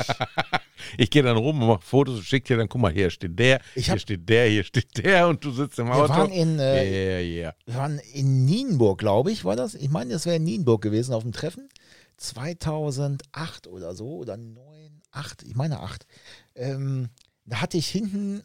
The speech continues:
Speaker 2: also ich hatte zwei Stühle drin und hinten war eine Platte, also keine Rücksitzbank,
Speaker 1: Mhm.
Speaker 2: nur Platte.
Speaker 1: Ja.
Speaker 2: Und da hatte ich einen Subwoofer drin, der sah aus wie so eine riesen Gasflasche.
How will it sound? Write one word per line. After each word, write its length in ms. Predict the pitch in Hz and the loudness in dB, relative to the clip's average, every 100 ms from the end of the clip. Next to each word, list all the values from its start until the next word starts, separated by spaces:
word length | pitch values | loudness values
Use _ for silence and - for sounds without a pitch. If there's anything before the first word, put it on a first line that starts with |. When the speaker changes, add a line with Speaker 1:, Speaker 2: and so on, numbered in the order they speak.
| _ | _
Speaker 2:
also 180 | 117 139 | -2 -2
ich 60 | 139 | -2
hatte 180 | 165 | -4
zwei 320 | 143 - 139 156 | -4 -4 -2 0
Stühle 380 | - 220 240 | 0 -2 -2
drin 240 | 185 196 214 | -2 -2 -2
und 160 | 190 | -4
hinten 300 | 196 196 170 | -4 -4 -2
war 140 | 165 - | -4 -4
eine 200 | 160 139 | -4 -2
Platte, 300 | - - 92 | -2 -2 -2
also 160 | 87 | -4
keine 240 | 92 123 139 | -2 0 0
Rücksitzbank, 540 | 160 156 135 135 131 | -2 -6 -4 -2 0
Speaker 1:
Mhm. 160 | 127 131 | 2 2
Speaker 2:
nur 200 | 135 127 | 2 0
Platte. 300 | - - 82 - - | -2 -6 -8 -12 -8
Speaker 1:
Ja. 140 | 92 - | -8 -2
Speaker 2:
Und 120 | 120 | -2
da 80 | 120 | 0
hatte 160 | 170 | 0
ich 220 | 175 - 151 | -2 -4 -4
einen 160 | 139 | -4
Subwoofer 600 | 127 - 160 - 233 208 | -4 -6 -8 -8 -4 -2
drin, 200 | 190 202 | -2 -2
der 100 | 175 | 0
sah 160 | 131 139 | 0 0
aus 220 | 160 - | -2 -2
wie 60 | 143 | -2
so 100 | 143 | -2
eine 180 | 139 | -2
riesen 240 | 120 160 123 | -2 -2 -4
Gasflasche. 640 | 135 151 - - 78 - | -4 -6 -8 -8 -8 -8